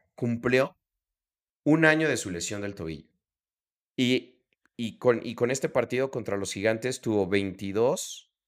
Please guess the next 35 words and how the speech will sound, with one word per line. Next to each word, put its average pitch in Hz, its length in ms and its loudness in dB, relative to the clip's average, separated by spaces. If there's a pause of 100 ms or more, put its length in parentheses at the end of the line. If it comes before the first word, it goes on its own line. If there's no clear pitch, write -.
(140)
de 92 160 -6
treinta 85 400 -4
y 85 80 -4
dos 98 400 -6
intentos, 95 460 -8
veintidós 87 500 -6
de, 92 160 0
de, 78 320 -6
eh, 78 360 -6 (880)
de 104 100 0
treinta 95 360 -2
y 90 40 -2
dos 101 180 -4
para 123 280 2
trescientas 120 640 0
dos 98 220 0
yardas, 95 500 0 (340)
tres 139 260 2
touchdowns, 127 540 -2
una 113 220 2
intercepción. - 760 -4 (640)
Elliott 156 540 6 (260)
promedió 113 460 4
cinco 135 460 -2
punto 120 240 0
dos 110 160 2
yardas 107 420 0
y 95 40 -10
Pollard 101 400 2
también 90 300 -4
promedió 92 300 -4
cinco 143 460 -4
punto 117 260 -4
cuatro 104 300 -2
yardas. 92 440 -4